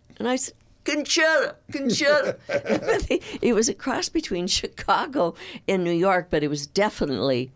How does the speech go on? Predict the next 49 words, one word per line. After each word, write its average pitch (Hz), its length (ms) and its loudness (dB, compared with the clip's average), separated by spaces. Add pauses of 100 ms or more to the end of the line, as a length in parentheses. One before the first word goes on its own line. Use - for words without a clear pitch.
(120)
Sicilian 117 840 2
because 127 340 2
that's 143 300 2
who 143 240 2
he, 127 120 2
this 104 340 0
guy 92 280 2
is. - 240 0 (540)
Um, 147 380 2 (220)
<clears throat> 208 300 2
so 233 160 -6
I 247 100 -4
said, 311 280 -4
"Joe, 330 380 0 (280)
Joey," 311 440 2
and 151 140 2
I 151 120 0
said, 147 200 -2
uh, - 400 -4
you 170 60 0
know, 143 100 0
so - 160 0
I 117 80 0
go 202 260 0
over 226 160 0
to 175 80 -2
him. 151 260 -2 (300)
He 220 120 -4
said, 269 200 -2
"Hey," 262 320 2
he 202 60 0
said, - 180 -2
"I 220 60 2
just 240 240 -2
saw 226 160 2
Vinny 226 300 2
and 165 140 0
whatever." 147 260 0
So 156 220 -2
he 165 80 0
said, 190 200 -2 (240)
"Come 277 120 2
on, 294 160 4
you 226 80 2
gotta 214 200 2
sit 202 220 -2
at 180 120 -2
our 160 120 0
table." 139 360 -2